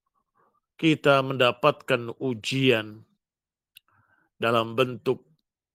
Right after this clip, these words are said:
ucapan-ucapan jelek, cercaan,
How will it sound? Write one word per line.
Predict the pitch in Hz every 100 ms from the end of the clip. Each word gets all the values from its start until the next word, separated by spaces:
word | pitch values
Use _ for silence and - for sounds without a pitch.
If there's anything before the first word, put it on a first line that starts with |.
| _ _ -
ucapan-ucapan | 127 151 139 123 120 - 123 120 - 113 110 104
jelek, | 127 120 117 107 _ _ -
cercaan, | 123 104 - 127 113 - 120 113 113 110